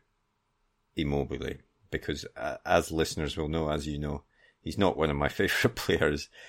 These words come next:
mainly for what he does, uh, mainly for the, the difference between what he does in the Lazio jersey and an Italy jersey. And there is no doubt there is a, it's day and night in terms of the difference.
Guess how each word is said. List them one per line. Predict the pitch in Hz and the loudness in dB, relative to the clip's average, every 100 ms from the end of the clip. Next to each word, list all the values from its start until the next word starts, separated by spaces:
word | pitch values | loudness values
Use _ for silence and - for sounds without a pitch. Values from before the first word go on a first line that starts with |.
| - _ - | -20 _ -6
mainly | 101 117 151 143 | 6 10 10 8
for | - 92 | 6 6
what | 80 85 | 6 6
he | 73 | 8
does, | 80 78 67 - _ _ _ - | 6 6 2 -8 _ _ _ 4
uh, | 120 113 | 4 8
mainly | 120 127 117 | 8 10 8
for | - 95 | 6 0
the, | 80 - | 0 -6
the | 78 73 | -6 0
difference | 90 113 - 85 71 | 4 4 4 -2 -2
between | - - 76 | -8 -6 -4
what | 76 - | -2 -2
he | |
does | 71 73 69 | 0 -2 -2
in | - | -4
the | 71 | -4
Lazio | 73 76 - 71 | 2 2 2 -6
jersey | 71 69 67 69 | -4 -4 -2 -4
and | 64 | -6
an | 64 | -6
Italy | 69 - 71 | -6 -6 -8
jersey. | 64 69 - 73 | -8 -6 -6 -4
And | 69 73 | -2 -2
there | |
is | 73 69 | -2 0
no | 87 | 0
doubt | 73 73 71 - | 2 0 0 -2
there | 71 | -6
is | 69 69 | -6 -6
a, | 69 69 _ _ - _ _ _ | -6 -8 _ _ -20 _ _ _
it's | - - | -4 -4
day | 78 87 | 4 6
and | 76 67 | 8 6
night | 73 76 - | 4 2 0
in | - | -10
terms | - 73 67 | -8 -6 -6
of | - | -10
the | - | -10
difference. | - 73 - - - | -6 -6 -8 -10 -12